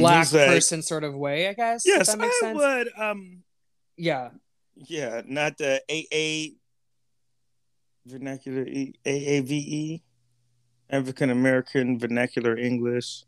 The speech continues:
Speaker 1: Right. He's saying it kind of, I don't know, I don't wanna bring race into it, but as, like, an old white man would say
Speaker 2: <laughs>
Speaker 1: it,
Speaker 2: Yeah,
Speaker 1: right?
Speaker 2: yeah.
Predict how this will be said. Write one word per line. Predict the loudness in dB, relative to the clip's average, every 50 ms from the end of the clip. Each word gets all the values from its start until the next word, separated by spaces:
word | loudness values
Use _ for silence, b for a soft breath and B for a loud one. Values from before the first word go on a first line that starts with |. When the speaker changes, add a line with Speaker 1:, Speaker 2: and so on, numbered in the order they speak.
| _
Speaker 1:
Right. | -8 -2 0 0 2 0 0 -4 -10 -12 -18 _ _ _ _ _ _ _ _ _
He's | -8 -6 -4 -2
saying | 0 0 0 0 0
it | -2 -2
kind | -2 -4 -2 -2
of, | 0 -2 -2 -4 -6 -10 -20 -20 -20 -20 _ -8
I | -8 -6
don't | -6 -6
know, | -8 -10 -12 -12 -10 -6
I | -2
don't | -2 -2
wanna | -2 -2 -4 -6 -6 -10 _ _ _ _ _ _ _ _ _ _ _ -4
bring | -4 -2 -2
race | 0 -2 0 -2 -2
into | -4 -4 -4
it, | -2
but | 0 2 2
as, | 2 2
like, | 2 2
an | 2 2 4
old | 2 0 0 0 2
white | 4 4 4 6 6 6
man | 4 4
would | 2 -2 -2
say | 0 2 2 0 0
Speaker 2:
<laughs> | 0 0
Speaker 1:
it, |
Speaker 2:
Yeah, | 2 4
Speaker 1:
right? | 6 6 6 6 4 -2
Speaker 2:
yeah. | -6 -12